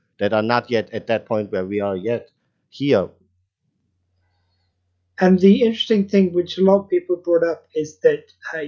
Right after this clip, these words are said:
Speaker 2: you've gotta be so careful, and you've gotta support charities like this and people who are fighting for equ-,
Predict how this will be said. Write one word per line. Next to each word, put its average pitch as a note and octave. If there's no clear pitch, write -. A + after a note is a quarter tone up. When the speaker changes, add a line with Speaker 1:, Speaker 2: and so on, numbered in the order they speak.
Speaker 2:
you've E3
gotta F#3+
be F3+
so F#3
careful, F#3
and -
you've F3
gotta B3
support G#3+
charities F3+
like D#3
this D#3+
and E3
people F#3
who E3+
are F#3
fighting D#3+
for D3+
equ-, -